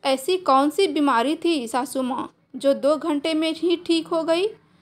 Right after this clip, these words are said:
साफ साफ क्यों नहीं कहती कि मेरे परिवार वालों का इस घर में आना आपको पसंद नहीं है, इसलिए आप बीमारी का नाटक कर रही थी?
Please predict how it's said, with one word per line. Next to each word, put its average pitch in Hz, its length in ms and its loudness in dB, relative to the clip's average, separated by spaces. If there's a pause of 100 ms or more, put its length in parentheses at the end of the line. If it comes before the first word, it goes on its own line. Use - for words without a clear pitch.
(140)
साफ 294 320 2
साफ 349 360 0
क्यों 302 180 -2
नहीं 415 200 -4
कहती 285 380 -2 (280)
कि 277 80 -4
मेरे 262 280 0
परिवार 269 500 2
वालों 285 340 0
का 302 260 0 (460)
इस 320 160 -8
घर 277 180 4
में 302 240 2
आना 269 260 4
आपको 254 440 0
पसंद 247 400 -4
नहीं 285 320 2
है, 339 120 -2 (640)
इसलिए 302 320 -4
आप 302 260 4
बीमारी 269 460 2
का 320 140 0
नाटक 277 440 0
कर 294 180 -2
रही 302 220 -2
थी? 349 380 -6